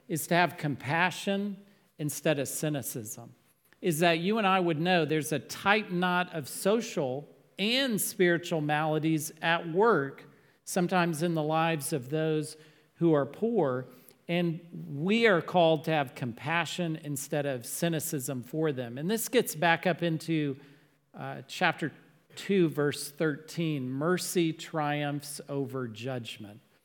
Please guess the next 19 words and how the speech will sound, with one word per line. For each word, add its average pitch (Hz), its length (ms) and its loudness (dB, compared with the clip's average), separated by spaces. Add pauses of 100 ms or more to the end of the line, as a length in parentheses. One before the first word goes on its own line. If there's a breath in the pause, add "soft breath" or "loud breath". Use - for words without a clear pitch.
(420 soft breath)
Mercy 151 500 2
tri-, 139 360 -2 (200)
triumphs 135 500 -4
over 127 240 -6
judgment. 123 540 -10
And 202 220 -4
to 214 100 -2
remember 190 400 4
that 170 240 4
God 175 260 6
has 160 260 0
had 165 260 0
mercy 156 440 -4
on 143 220 -4
us. 147 340 -4
So 165 160 -2
that's 196 280 0
the 208 80 -4
challenge. 165 560 0